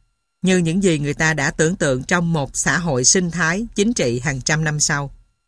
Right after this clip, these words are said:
Thế hệ các nhà khoa học năm hai nghìn không trăm bảy mươi hai, khi điều tra sẽ đưa ra những nhận định sau. Quốc gia giàu và mạnh nhất cuối thế kỷ hai mươi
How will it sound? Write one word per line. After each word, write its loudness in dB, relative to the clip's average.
Thế 6
hệ 4
các 2
nhà 4
khoa 2
học 0
năm 2
hai 2
nghìn 0
không -2
trăm 0
bảy 0
mươi 4
hai, 0
khi 4
điều 4
tra 2
sẽ 0
đưa 2
ra 0
những 0
nhận -2
định -2
sau. -2
Quốc 0
gia 4
giàu 2
và 0
mạnh 0
nhất 2
cuối 2
thế 0
kỷ 0
hai 2
mươi 0